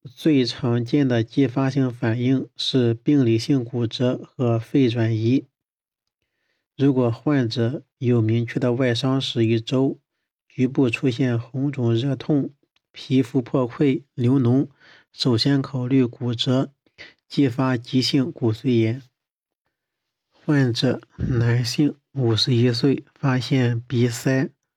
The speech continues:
耳鸣、听力减退及右侧颈部包块一个月余。查体是右颈部多发指硬包块。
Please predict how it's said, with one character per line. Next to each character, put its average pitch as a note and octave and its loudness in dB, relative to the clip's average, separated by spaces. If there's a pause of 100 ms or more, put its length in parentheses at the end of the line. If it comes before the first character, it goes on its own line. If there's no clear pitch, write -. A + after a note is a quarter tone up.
(240)
耳 B2 0
鸣、 A#2 0 (440)
听 C#3 2
力 B2+ 4
减 A#2+ -4
退 C#3 0 (680)
及 B2+ -2 (100)
右 C3+ 4
侧 C3 -2
颈 A2+ -2
部 B2 2
包 B2+ 0
块 C3+ -2
一 B2 2
个 C3+ 2
月 C#3+ 4
余。 G#2+ 0 (680)
查 C3+ -2
体 A#2+ 0 (320)
是 B2 0 (120)
右 C#3 4
颈 A#2+ -4
部 C#3 0 (500)
多 C#3+ 2
发 C#3 -2 (200)
指 A#2+ 0
硬 C#3 4
包 A#2+ 0
块。 A2+ -4